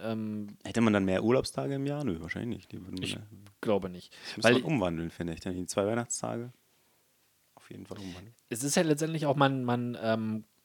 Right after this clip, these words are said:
Speaker 1: kauft ja auch wegen Weihnachten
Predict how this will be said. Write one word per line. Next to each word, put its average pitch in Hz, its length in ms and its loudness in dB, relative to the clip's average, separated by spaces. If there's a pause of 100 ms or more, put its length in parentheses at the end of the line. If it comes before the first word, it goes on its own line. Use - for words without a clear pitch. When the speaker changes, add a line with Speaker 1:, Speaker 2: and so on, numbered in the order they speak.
Speaker 1:
kauft - 400 4
ja 117 100 4
auch 117 300 6 (200)
wegen 131 440 6
Weihnachten 104 720 2